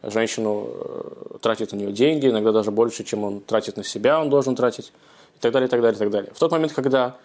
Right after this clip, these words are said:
происходит, что мужчина уходит к другой женщине, это значит, что он нарушает свою клятву, данную, данную ей перед Богом.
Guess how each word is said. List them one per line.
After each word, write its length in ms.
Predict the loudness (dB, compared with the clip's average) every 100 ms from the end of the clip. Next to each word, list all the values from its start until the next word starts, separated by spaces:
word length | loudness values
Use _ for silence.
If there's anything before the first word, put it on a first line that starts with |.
| _ 0
происходит, 600 | 0 4 2 4 -2 -6 _ _ -14
что 160 | -2
мужчина 360 | 0 0 2 2
уходит 320 | 2 0 0
к 20 |
другой 300 | -2 2 2
женщине, 500 | 4 0 0 -4 -6
это 160 | -2 0
значит, 220 | 0 -4
что 200 | 0 2
он 100 | 4
нарушает 420 | 2 2 0 0
свою 180 | 0 -4
клятву, 420 | 0 -2 -2 -6 -2
данную, 500 | 0 2 0 -4 -8 _ _
данную 320 | -2 0 2 2
ей 120 | 2
перед 220 | 0 -2
Богом. 260 | -2 -4